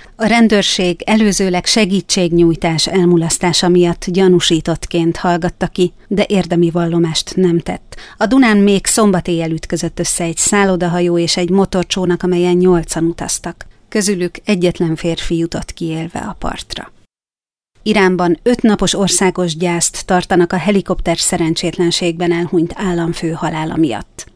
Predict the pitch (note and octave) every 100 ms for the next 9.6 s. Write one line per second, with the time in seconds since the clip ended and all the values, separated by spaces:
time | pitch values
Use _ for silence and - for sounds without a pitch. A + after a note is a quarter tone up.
0 | _ A#3 A#3 A#3+ A3 G#3 G#3 A3+ A3 F#3+
1 | G#3 F#3 - F#3+ - F#3 - A3 F#3+ F3+
2 | - G#3+ G3 F3 F3 E3+ - - F3 F3
3 | E3 F3+ F3 F3 F#3+ G3+ G3 F3+ F3 F3+
4 | - F3 F3 F3 F#3+ G3+ G3+ F3+ F3 E3
5 | E3+ E3+ E3+ E3+ E3+ F3 E3 E3+ E3 F3
6 | E3+ E3+ F3 F3+ - - F3 E3+ E3+ E3+
7 | F3 - F#3+ F3 E3+ - F3 E3+ E3 F3
8 | E3+ E3 - F3+ E3 D#3+ D#3+ F3 E3 F3
9 | F3+ - - - - F3